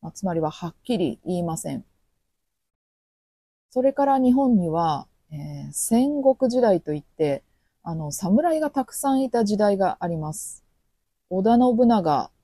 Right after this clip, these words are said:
豊臣秀吉、徳川家康とか、皆さん知っていますか？えー、皆さんの国の歴史もそうだと思いますが、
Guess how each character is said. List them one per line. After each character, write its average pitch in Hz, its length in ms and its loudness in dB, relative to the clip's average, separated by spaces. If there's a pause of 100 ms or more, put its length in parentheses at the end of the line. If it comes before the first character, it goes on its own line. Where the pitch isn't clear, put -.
(120)
豊 185 360 0
臣 180 180 -2
秀 180 320 2
吉、 135 340 -6 (220)
徳 170 280 -4
川 170 260 2
家 165 180 2
康 147 300 -2
と 139 80 -10
か、 127 400 -8
皆 156 240 -6
さ 135 280 -8
ん 165 80 -10
知 - 200 -10
っ - 20 -14
て - 160 -8
い 208 80 2
ま 208 100 0
す - 120 -10
か？ - 220 -10 (1600)
え 165 140 -6
ー、 156 40 -6
皆 214 240 0
さ 277 180 0
ん 226 60 6
の 185 100 4
国 175 240 -2
の 165 140 0
歴 170 280 0
史 - 140 -8
も 160 180 -4
そ 208 340 2
う - 20 -6
だ 190 140 -2
と - 120 -8
思 151 220 -8
い 151 60 -8
ま 151 160 -10
す 139 140 -20
が、 156 340 -6